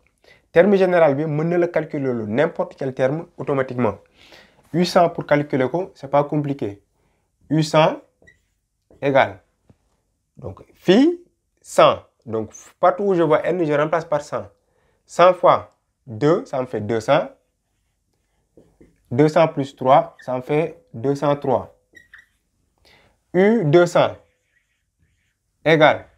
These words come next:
Partout où je vois n, je remplace par deux cents. Deux fois deux cents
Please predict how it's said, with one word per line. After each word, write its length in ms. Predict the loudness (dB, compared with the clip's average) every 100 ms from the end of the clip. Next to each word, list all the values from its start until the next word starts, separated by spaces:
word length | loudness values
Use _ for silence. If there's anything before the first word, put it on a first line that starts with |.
| _ _ _ _ _ _ 0
Partout 260 | 0 2
où 120 | 0
je 100 | 2
vois 340 | 2 4 4 4
n, 280 | 0 -2 -4
je 100 | -2
remplace 420 | 0 0 0 -2
par 280 | -2 -6 -6 -12 _ _ _ _ _ 0
deux 120 | 2
cents. 300 | 4 4 2 -10 _ _ _ -10
Deux 260 | 0 2
fois 200 | 4 4
deux 180 | 4 0
cents 280 | 0 -2